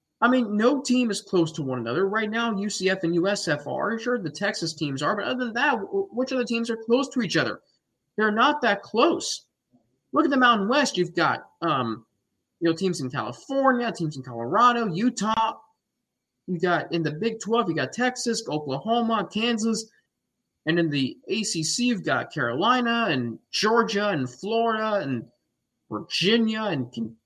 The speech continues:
uh, Kentucky, Indiana, Louisville, Notre Dame. I mean, the Pac-twelve is, you know,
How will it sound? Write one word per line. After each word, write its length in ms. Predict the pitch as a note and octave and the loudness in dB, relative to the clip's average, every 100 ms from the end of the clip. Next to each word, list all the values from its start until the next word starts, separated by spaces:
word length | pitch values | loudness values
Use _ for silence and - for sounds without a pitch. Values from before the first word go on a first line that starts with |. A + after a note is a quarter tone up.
| G2+ | -10
uh, 60 | - - | -10 -8
Kentucky, 580 | - C3 G#3 G3+ F#3+ D3 | -6 0 0 2 2 0
Indiana, 580 | B2+ A#2 A#2+ G3+ A#3 G#3+ | 0 0 0 0 2 2
Louisville, 400 | E3 E3 D#3 C3+ | 4 4 4 -2
Notre 300 | B2+ A#2+ A#2 | -2 -2 0
Dame. 400 | A3 B3 B3+ A3+ | 2 2 0 0
I 60 | |
mean, 260 | E3+ E3+ D#3+ - _ _ _ _ _ _ | 2 0 -2 -12 _ _ _ _ _ _
the 100 | C3 | -8
Pac-twelve 600 | C3 G3+ G#3 - G3+ A3 | 0 0 0 0 2 4
is, 160 | E3+ D3+ | 2 2
you 80 | D3 | -2
know, 320 | B2+ A2+ | -2 -4